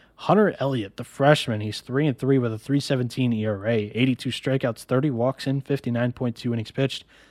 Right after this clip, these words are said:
The Ole Miss pen still has not given up a run yet in the tournament, and the offense is evidently rolling. I think that, uh, I think that Hall,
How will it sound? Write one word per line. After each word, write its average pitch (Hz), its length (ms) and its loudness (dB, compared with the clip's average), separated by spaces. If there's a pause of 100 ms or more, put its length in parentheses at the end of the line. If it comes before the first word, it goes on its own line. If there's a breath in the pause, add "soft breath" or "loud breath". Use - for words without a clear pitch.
(320 soft breath)
The 110 140 -4
Ole 160 180 6
Miss 147 240 2
pen 131 400 0 (300 loud breath)
still 135 340 0
has 117 220 2
not 127 320 2
given 131 260 2
up 127 140 0
a 117 80 -2
run 117 260 2
yet 107 300 -2
in 120 80 -2
the 113 80 -2
tournament, 131 400 0 (480 loud breath)
and 117 120 -2
the 113 140 0
offense 120 520 -6 (100)
is 123 180 -4
evidently 135 560 2 (100)
rolling. 117 440 0 (360 loud breath)
I 113 100 -2
think 123 320 -2
that, 113 300 0
uh, 104 340 -2 (1300 soft breath)
I 139 100 2
think 233 180 4
that 120 120 4
Hall, 113 400 6